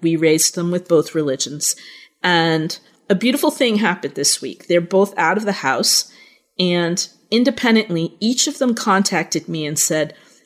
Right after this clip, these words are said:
"Do you have a spare menorah? Because my house of friends that I live with now wants to do Hanukkah with us, with me." And they are now in charge of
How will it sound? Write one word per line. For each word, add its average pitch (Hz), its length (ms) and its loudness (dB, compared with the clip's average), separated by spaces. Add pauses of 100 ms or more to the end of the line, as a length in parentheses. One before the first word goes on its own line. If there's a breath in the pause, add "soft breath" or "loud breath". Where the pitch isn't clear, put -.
"Do 233 100 -2
you 262 60 4
have 302 140 2
a 302 40 0
spare 196 420 2
menorah? 165 680 4 (160)
Because 170 480 2
my 170 220 2
house 175 520 0
of 160 200 -6
friends 160 440 0
that 156 120 2
I 147 120 2
live 156 200 0
with 156 200 -4
now 147 280 -2
wants 143 360 -4
to 147 120 -8
do 147 140 -2
Hanukkah 143 440 -2
with 127 160 -6
us, - 400 -2 (200 loud breath)
with 151 200 0
me." 143 400 -6
And 151 380 -2
they 180 300 4
are 208 100 4
now 170 300 4
in 165 100 0
charge 160 440 0
of 151 380 -2